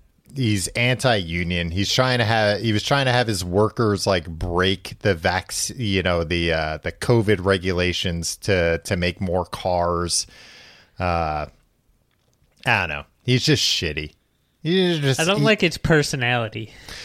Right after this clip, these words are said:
Speaker 1: Yeah, I mean, that's mostly it. Like, I'm impressed with Tesla. I'm impressed with SpaceX. It's just his, yeah, his personality just is real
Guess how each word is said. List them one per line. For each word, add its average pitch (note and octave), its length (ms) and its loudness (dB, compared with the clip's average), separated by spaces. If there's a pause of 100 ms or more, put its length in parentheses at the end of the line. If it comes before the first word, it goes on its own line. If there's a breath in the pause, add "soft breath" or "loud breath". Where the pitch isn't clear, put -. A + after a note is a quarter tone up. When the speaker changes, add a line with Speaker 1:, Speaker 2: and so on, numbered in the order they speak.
(140 loud breath)
Speaker 1:
Yeah, G#3+ 260 6
I F#3+ 60 6
mean, G3+ 180 2
that's G#3 240 2
mostly D#3+ 480 4
it. D3 320 4
Like, B2+ 220 6
I'm F#3+ 160 2
impressed D3 880 0
with G#2+ 240 -2
Tesla. G#2 520 -2
I'm G#2+ 120 2
impressed B2 580 0
with G2 120 -2
SpaceX. - 840 -6 (320 loud breath)
It's G#2+ 200 -2
just B2+ 240 2
his, B2 180 0 (220)
yeah, F#2+ 220 0
his D#2 120 -4
personality F#2+ 1120 0
just - 460 -4
is G2+ 420 -6
real G2+ 480 2